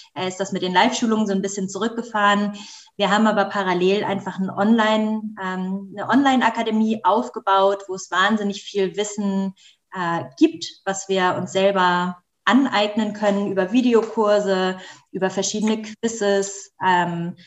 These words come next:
genau, da gibt's ganz, ganz, ganz viel zum Thema Fahrrad, zum Thema Verkauf, Beratung, alles Mögliche.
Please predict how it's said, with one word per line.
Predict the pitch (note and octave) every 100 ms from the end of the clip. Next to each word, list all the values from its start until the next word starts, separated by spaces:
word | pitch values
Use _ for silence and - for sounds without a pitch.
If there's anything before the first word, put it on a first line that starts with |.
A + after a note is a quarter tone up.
| _
genau, | - E3+ D3 -
da | F3+
gibt's | F3 F#3+ - -
ganz, | - G3+ A3
ganz, | F#3+ F#3+
ganz | F3 F3+
viel | - - A#3 A3+ A3+ A3+
zum | - G#3+
Thema | A3 G#3+ G#3
Fahrrad, | G3+ E3+ F3+ F3+ F3
zum | B3 A#3
Thema | A3+ A3
Verkauf, | G#3+ - F3+ F3+ F3+ F3 -
Beratung, | G#3 F#3+ F3+ F#3 F#3 F#3 F3+ F3+ F3+ F3+ _ _ _
alles | G3 G#3 G3+
Mögliche. | G3 A3 B3 C4+ C4 C#4 D#4+